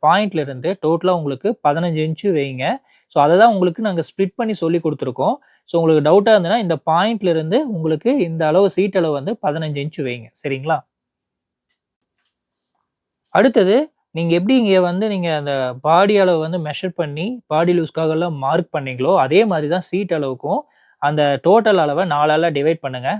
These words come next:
நமக்கு சீட் அளவு வந்து நாற்பது இன்ச்சு. நாற்பது இன்ச்சு நாலால டிவைட் பண்ணீங்கன்னா, பத்து இன்ச்சு வரும். So, பத்து இன்ச்சுக்கு ஃபோல்டிங் பாயிண்ட்லேருந்து எடுத்து மார்க் பண்ணிக்கங்க. முக்கால் இன்ச்சு லூஸ்க்கு வந்து மார்க் பண்ணிக்கங்க. அதுலேருந்து ஒண்ணே கால் இன்ச்சு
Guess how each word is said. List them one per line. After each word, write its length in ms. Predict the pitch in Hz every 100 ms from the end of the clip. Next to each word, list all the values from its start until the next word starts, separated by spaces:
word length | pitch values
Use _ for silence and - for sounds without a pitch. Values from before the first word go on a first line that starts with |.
| 196
நமக்கு 340 | 143 170 160 160 147
சீட் 320 | - 208 208
அளவு 180 | 180 156
வந்து 200 | 147 190
நாற்பது 420 | 175 151 160 151
இன்ச்சு. 240 | 135 - 160
நாற்பது 360 | 175 147 175 180
இன்ச்சு 180 | 165 175
நாலால 380 | 143 151 160 151
டிவைட் 280 | 147 156
பண்ணீங்கன்னா, 300 | 151 127 143 208
பத்து 280 | 151 139 -
இன்ச்சு 200 | 165 -
வரும். 260 | 139 127 214 - - _
So, 120 | - 156
பத்து 340 | 160 160 -
இன்ச்சுக்கு 420 | 220 160 131 135 180 294 - _ _
ஃபோல்டிங் 300 | 196 208 202
பாயிண்ட்லேருந்து 420 | 175 160 156 165
எடுத்து 180 | 151 175
மார்க் 320 | 147 135 165
பண்ணிக்கங்க. 400 | 143 127 120 127 165 269 _ _ _
முக்கால் 340 | 170 170 226 190
இன்ச்சு 300 | 151 135 214 208
லூஸ்க்கு 360 | 170 190 -
வந்து 200 | 151 156
மார்க் 280 | 143 139 135
பண்ணிக்கங்க. 380 | 131 127 131 151 269 - _ _
அதுலேருந்து 440 | 151 208 208 165 202
ஒண்ணே 240 | 165 160 175
கால் 140 | 151
இன்ச்சு 260 | 131 127